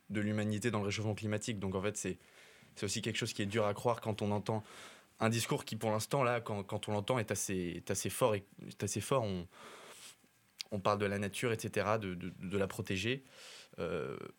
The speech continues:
pour l'instant, j-, j'ai pas l'impression qu'il, qu'il parle qu'à une partie de la population. C'est quand même un discours fédérateur assez, assez fort autour de, de cette cause qui est l'écologie. Mais, euh, bon, les députés R N, euh, ont tous voté contre l'interdiction du glyphosate, contre l'interdiction des épandages de pesticides,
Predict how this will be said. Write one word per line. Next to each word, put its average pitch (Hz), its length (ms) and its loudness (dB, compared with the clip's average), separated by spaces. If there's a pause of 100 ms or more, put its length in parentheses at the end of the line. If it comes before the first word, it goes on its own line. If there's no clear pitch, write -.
(120)
pour 104 120 -2
l'instant, 101 240 2
j-, 113 180 -2
j'ai 101 140 0
pas 113 140 4
l'impression 113 440 0
qu'il, 113 220 -6
qu'il 95 300 -2
parle 101 560 2
qu'à - 160 0
une 113 120 0
partie 107 220 -2
de 113 60 4
la 107 40 2
population. 101 500 -2
C'est - 160 -6
quand 107 120 0
même 107 100 0
un 95 60 0
discours 92 320 -6
fédérateur 98 540 0
assez, 90 320 -4
assez 80 200 -4
fort 113 280 2
autour 95 240 -2
de, 82 220 -4 (560)
de 98 60 -2
cette 92 240 -4
cause 110 220 -2
qui - 80 -4
est 95 60 0
l'écologie. 90 540 -4 (520)
Mais, 95 260 2
euh, 87 440 0
bon, 92 100 -2
les 92 140 0
députés 95 480 0
R 92 100 0
N, 113 160 2
euh, 92 260 0
ont 87 120 -4
tous 98 180 -6
voté 98 260 -4
contre 101 240 -4
l'interdiction 98 440 -2
du 92 100 -2
glyphosate, 95 760 -2
contre 95 240 -8
l'interdiction 98 540 -6
des 92 240 -4
épandages 95 360 -4
de 90 80 -8
pesticides, 98 720 -6